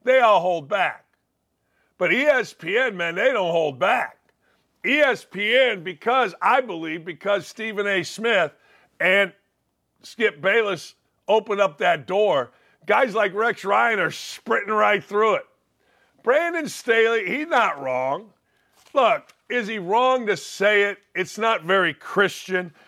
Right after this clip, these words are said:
Aren't we all just trying to get along? Aren't we all? But he, you know,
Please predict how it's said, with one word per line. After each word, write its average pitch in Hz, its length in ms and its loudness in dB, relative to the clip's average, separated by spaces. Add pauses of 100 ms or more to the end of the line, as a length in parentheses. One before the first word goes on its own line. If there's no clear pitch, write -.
(140)
Aren't 220 220 0
we 208 160 2
all 208 220 4
just 190 320 -8
trying 185 340 -2
to 180 80 -4
get 185 180 -2
along? 175 600 0 (280)
Aren't 196 280 -2
we 202 180 -2
all? 185 380 0
But 190 120 -2
he, 226 180 -6 (1400)
you 302 160 0
know, 151 220 0